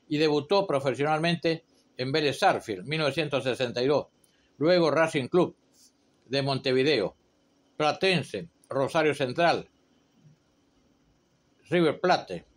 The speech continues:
Independiente y Club Torreón de México.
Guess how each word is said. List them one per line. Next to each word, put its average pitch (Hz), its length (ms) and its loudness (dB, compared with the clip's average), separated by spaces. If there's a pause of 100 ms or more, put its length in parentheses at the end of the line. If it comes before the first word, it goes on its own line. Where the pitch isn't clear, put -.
(140)
Independiente 175 1080 0 (300)
y 139 180 -2
Club 190 360 2 (480)
Torreón 147 420 2
de 135 100 2
México. 127 540 -4